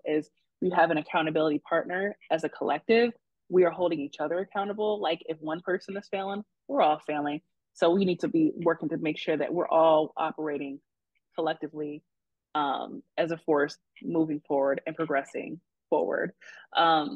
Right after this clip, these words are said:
I've had opportunity to, um, through mentorship also, 'cause so, as I mentioned, like, I'm gonna eventually become a mentor, but right now I'm being mentored by one of the founders of the organization.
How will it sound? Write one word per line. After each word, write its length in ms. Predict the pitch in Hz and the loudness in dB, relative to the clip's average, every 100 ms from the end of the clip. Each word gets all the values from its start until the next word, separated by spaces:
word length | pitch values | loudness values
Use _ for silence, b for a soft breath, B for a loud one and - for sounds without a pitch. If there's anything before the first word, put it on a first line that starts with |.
| - _ _ _ - | -14 _ _ _ 0
I've 220 | 180 180 | 2 2
had 240 | - 180 | 0 -2
opportunity 840 | 135 175 170 - 180 185 170 160 160 - | -2 -4 -8 -10 -10 -4 0 0 0 -2
to, 540 | 185 165 160 160 165 185 _ _ _ - | -2 -2 -2 -4 -8 -12 _ _ _ -6
um, 400 | 170 160 107 135 - - | -2 -2 -4 -8 -14 -6
through 180 | - 202 | -2 0
mentorship 500 | 170 170 196 202 226 220 | 0 -2 -2 -2 -4 -2
also, 500 | 160 175 - 196 196 | 0 0 0 0 0
'cause 220 | - 165 | -4 -4
so, 140 | 180 165 165 - - | -2 0 0 -2 0
as 240 | 170 170 - | 0 0 -6
I 40 | 165 | -8
mentioned, 320 | 160 156 170 | -10 -12 -14
like, 80 | 151 - | -12 -10
I'm 140 | 160 165 | -6 -4
gonna 140 | 156 151 | -4 -4
eventually 320 | 156 - 160 151 | -8 -4 -4 -4
become 200 | 151 160 | -6 -6
a 40 | |
mentor, 360 | 170 180 208 208 | -6 -4 -2 0
but 120 | 175 | 2
right 140 | 165 | 2
now 120 | 160 - | 0 -4
I'm 220 | 135 170 | -4 -4
being 240 | 180 170 151 | -2 -2 -4
mentored 440 | 151 180 240 285 - _ B B _ - | -10 -4 0 0 -4 _ B B _ -2
by 100 | 180 | 0
one 160 | 175 175 | 2 0
of 60 | |
the 80 | 165 165 | 0 0
founders 260 | 165 175 170 | 0 0 -4
of 80 | 165 | -4
the 60 | |
organization. 720 | 156 160 170 160 170 175 165 | -2 -4 -4 -6 -6 -6 -10